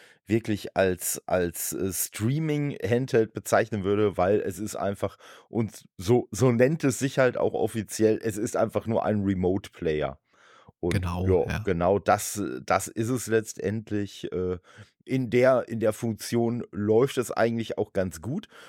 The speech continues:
Speaker 1: wobei ich schon sagen muss, dass es auch, äh, so, so ein paar kleine Nachteile hat, weil so in meiner, äh, Praxiserfahrung, gerade wenn du jetzt, äh, das Ding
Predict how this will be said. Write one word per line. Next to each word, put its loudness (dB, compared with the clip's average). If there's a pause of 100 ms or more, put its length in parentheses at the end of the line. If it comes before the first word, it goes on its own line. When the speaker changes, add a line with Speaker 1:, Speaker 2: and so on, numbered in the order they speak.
(100)
Speaker 1:
wobei 4
ich -2
schon 0
sagen 4
muss, -4
dass -2
es -10
auch, 0
äh, -2
so, -4
so -4
ein -6
paar 4
kleine 0
Nachteile 0
hat, -4
weil 2
so -4
in -6
meiner, 2
äh, -2
Praxiserfahrung, -2 (420)
gerade 2
wenn 2
du 2
jetzt, 0
äh, -2
das -6
Ding -2